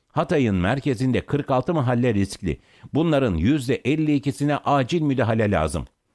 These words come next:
İlk etap Aksaray'dan başlıyor. Planını yaptık. Haber beklerken dolaşım aksının ortasına okul yaptılar.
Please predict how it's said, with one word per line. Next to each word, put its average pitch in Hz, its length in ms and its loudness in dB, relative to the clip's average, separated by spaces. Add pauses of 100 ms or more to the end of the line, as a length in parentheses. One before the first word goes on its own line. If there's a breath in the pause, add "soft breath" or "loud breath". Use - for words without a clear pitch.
(500)
İlk 139 220 0
etap 135 360 -2
Aksaray'dan 123 720 0
başlıyor. 80 440 -2 (420 soft breath)
Planını 143 400 2
yaptık. 101 400 -2 (260 soft breath)
Haber 165 380 2
beklerken 120 580 0 (340 loud breath)
dolaşım 156 460 0
aksının 139 640 0
ortasına 147 520 0
okul 131 360 -2
yaptılar. 98 500 0